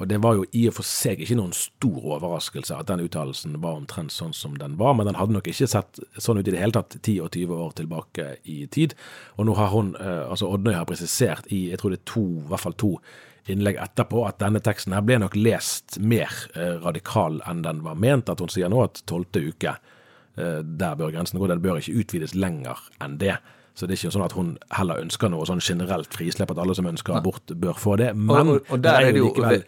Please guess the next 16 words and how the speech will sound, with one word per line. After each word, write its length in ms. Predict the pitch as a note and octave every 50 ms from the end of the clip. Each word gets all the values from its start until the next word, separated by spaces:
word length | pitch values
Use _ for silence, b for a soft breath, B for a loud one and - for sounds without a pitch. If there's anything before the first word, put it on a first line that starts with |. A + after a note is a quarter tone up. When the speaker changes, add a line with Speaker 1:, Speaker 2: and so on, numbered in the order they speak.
| - -
Speaker 2:
et 140 | A#2+ A2
vesentlig 580 | A#2+ D3 C#3 C3 - - A2 C3+ - - - -
po-, 220 | - A#2 A2 G#2 -
poeng, 300 | - C3 B2 A2+ G#2 G#2
altså 180 | G#2 G#2 G#2
i 40 | G#2
den 180 | G#2+ G#2 G#2 G2+
amerikanske 460 | G2+ G2+ G2+ G#2+ G#2+ - A#2 A#2 - - G#2+
situasjonen, 360 | G2 - F#2 F#2 - F#2+ F#2+ F#2
at 60 | -
det 140 | - - -
som 380 | - E2 F2+ E2 D2+ G2 - _ _
er 100 | - A#2+
gjeldende 500 | A2 G#2+ G#2 G2 A2 A#2+ C3 A#2+ G#2+ G2+ A2
nå, 240 | A2+ G#2 G2+ G2+
er 100 | - A#2+